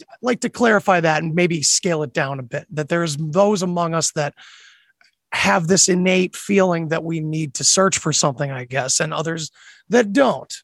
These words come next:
you know. And I know that that doesn't really necessarily respond to everything you said, but you said a lot there.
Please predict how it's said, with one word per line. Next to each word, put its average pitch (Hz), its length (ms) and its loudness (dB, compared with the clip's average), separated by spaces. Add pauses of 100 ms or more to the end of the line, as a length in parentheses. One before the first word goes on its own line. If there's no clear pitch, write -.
(420)
you 170 100 -2
know. 170 260 0
And 190 180 2
I 214 120 2
know 240 140 4
that 214 140 0
that 214 160 2
doesn't 185 260 -4
really 175 380 -6 (640)
necessarily 175 680 2
respond 151 540 -4
to 143 120 -4
everything 147 460 -4
you 175 100 2
said, 147 360 2
but 156 120 -10
you 165 60 -8
said 170 200 -2
a 160 60 -6
lot 156 300 -4
there. 147 200 -6